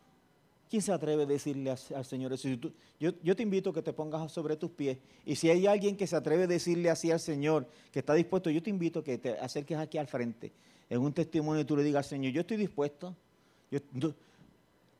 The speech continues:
no creo que tenga, tú le puedes decir, "No creo que tenga mucho que darte, no creo que tenga mucho que darte, pero si, si lo que tengo te sirve, aquí lo pongo,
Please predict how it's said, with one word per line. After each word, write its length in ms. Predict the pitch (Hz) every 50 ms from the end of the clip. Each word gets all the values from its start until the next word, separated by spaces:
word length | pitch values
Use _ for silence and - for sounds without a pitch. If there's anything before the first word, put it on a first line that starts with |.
| _ _ _ _ - - _ _ _ _ _ _ _ _ _ - -
no 300 | - 156 160 175 190 196
creo 200 | 190 208 202 202
que 120 | 180 208 196
tenga, 340 | 147 202 190 190 196 190 -
tú 160 | 143 147 190
le 80 | 220
puedes 240 | 220 220 226 226 208
decir, 80 | 214 208
"No 140 | 196 196 190
creo 160 | 240 240 220
que 80 | 233
tenga 240 | 190 233 226 226 233
mucho 260 | 226 233 226 - 226
que 100 | 190 214
darte, 380 | 202 208 214 202 - - 143 135 - - _ - _ _ _ _ -
no 100 | 170 190
creo 140 | 196 220 208
que 100 | 190 196
tenga 180 | 208 196 196 196
mucho 280 | 196 208 - 208 202
que 80 | 175 180
darte, 280 | 185 196 185 - -
pero 240 | 151 - 143 139 131
si, 220 | 127 - 143 123 - - - - -
si 140 | - - 139
lo 120 | 135 135 127
que 140 | 139 143
tengo 300 | - 214 240 277 277 277
te 120 | 269 247 208
sirve, 520 | - 247 311 320 320 311 302 294 - - - - - - _ _ _ _ _ _ _ _ _ _ _ _
aquí 260 | - 135 127 - 165
lo 100 | 165 165
pongo, 380 | 160 147 135 135 127 117 117